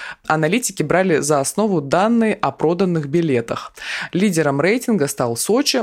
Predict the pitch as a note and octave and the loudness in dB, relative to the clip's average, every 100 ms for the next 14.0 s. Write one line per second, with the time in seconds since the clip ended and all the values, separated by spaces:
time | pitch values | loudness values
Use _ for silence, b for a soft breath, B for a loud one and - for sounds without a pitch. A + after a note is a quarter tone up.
0 | - D3+ - D3+ C#3+ C3 C3 - - C#3+ | 0 -2 0 0 0 0 -2 -4 -6 -6
1 | C3 C#3+ D3 C3 B2 B2+ B2+ B2 C3 B2+ | -4 0 2 2 -2 -4 -4 -2 -2 0
2 | B2 - C3 - F3 B3+ F#3+ C3+ F3+ F#3+ | -2 -2 -4 -2 -2 0 0 2 0 0
3 | C#3 - F3 - - C3+ C3 - - - | -4 -2 -4 -6 -4 -2 -2 -6 -14 -16
4 | B B - D#3+ C#3+ B2+ B2+ B2+ C3 C3 | B B -2 2 2 2 0 -2 -2 0
5 | B2 B2 B2 C3 F3 B3+ A#3 A3+ C#3 B2+ | 0 0 0 0 0 0 0 0 0 0
6 | B2+ C3 G3 A#3 F#3+ C#3 C3+ - - C3+ | 0 2 2 2 -2 -4 -4 -4 0 2
7 | G3+ G#3 B2+ - C3 E3+ - - - - | 2 2 0 -4 -2 -2 -2 -6 -8 -2
8 | G#3 F3 B2 - E3+ F#3+ C#3+ D#3 - C#3 | 0 2 0 -2 -2 -2 0 0 -2 -6
9 | - C#3+ - C3+ A2 - - B B B | -6 -6 -2 -2 -2 -4 -10 B B B
10 | - C3+ C3+ A#2 - A2 B2 B2+ C#3 D3+ | -8 -2 0 0 -4 -8 -6 -4 -2 0
11 | D3 D3+ G#3+ D4 - B B B - F#3 | 0 0 0 0 -4 B B B -4 0
12 | G#3+ G3 D3 C3 F3+ G3+ B2+ B2 D3 D3+ | 0 0 -2 0 0 0 -2 -2 -2 -2
13 | - D3+ C#3 C3 C3 B2+ B2+ A2+ G#2 | -2 -4 0 0 0 -2 -4 -2 -2